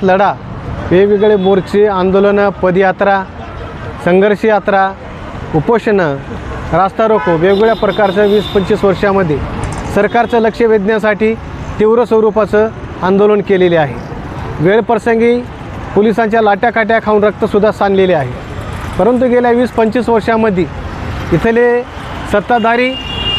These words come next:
आणि विरोधी दोन्ही पक्षाकडून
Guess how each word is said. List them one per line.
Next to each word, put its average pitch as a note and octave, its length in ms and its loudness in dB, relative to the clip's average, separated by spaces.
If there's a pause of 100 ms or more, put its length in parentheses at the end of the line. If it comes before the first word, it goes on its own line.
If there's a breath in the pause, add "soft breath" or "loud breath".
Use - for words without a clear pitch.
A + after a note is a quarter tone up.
(120)
आणि A3+ 200 2
विरोधी A3+ 560 2 (540)
दोन्ही A3+ 300 4
पक्षाकडून A3+ 720 0